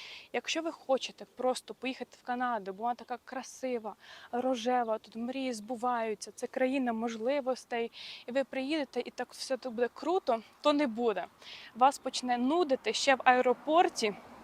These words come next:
коли ви сядете на літак. Тому що летіти довго, це океан, додому це буде теж займати добу-дві, якщо ви захочете повернутися все-таки в Україну. І,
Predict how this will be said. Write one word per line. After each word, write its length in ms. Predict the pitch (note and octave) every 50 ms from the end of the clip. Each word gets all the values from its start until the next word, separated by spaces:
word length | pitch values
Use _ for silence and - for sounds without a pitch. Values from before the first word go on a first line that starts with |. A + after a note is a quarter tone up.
| - - - - - - - - -
коли 180 | - G3+ G3+
ви 100 | C#4 C#4
сядете 400 | - - C#4+ C4+ B3+ C4 - -
на 140 | B3+ B3 A#3+
літак. 340 | A3+ A#3 A3+ - G3+ D#3+ E3 - -
Тому 220 | C#4+ C4 C4+ C#4
що 160 | - - B3+
летіти 340 | A#3 A#3+ - - B3 - A#3
довго, 500 | G3+ G#3 C4+ E4 F#4+ F#4 D#4+ C4 B3+ A3
це 500 | - - - - - A#3 A3+ A3+ A3+ A#3+ -
океан, 720 | A3 G3 - - A#3+ A3+ A#3+ B3+ C#4 D#4+ F#4 F#4+ F#4 C#4+ A#3+ -
додому 460 | A#3 G#3+ B3+ A3 G#3 C4+ C#4 B3+ A#3+
це 100 | A#3 -
буде 120 | A3+ A#3 A3+
теж 260 | - - A#3 A#3 A3+
займати 440 | G#3 A3 G#3 G#3 G#3 G#3+ A3 - A3
добу-дві, 720 | G3+ G3 B3 B3 G#3+ G#3 A3+ A3+ G3+ F#3 F#3+ A3+ C4 E4 A4 - - - -
якщо 260 | A3 - - - A3
ви 60 | G#3
захочете 460 | G3+ A3 - - A#3 G#3 - - -
повернутися 520 | G3 - - G3+ G#3+ A3 G#3+ G#3 - - G3+
все-таки 300 | - G#3 A3 - - G#3
в 60 | G3
Україну. 500 | G3+ - - A3 A3 G3+ F#3+ F3 F3 F3+ _ - - - - - - - - - - _ _
І, 360 | - B3 B3 B3 B3 B3 B3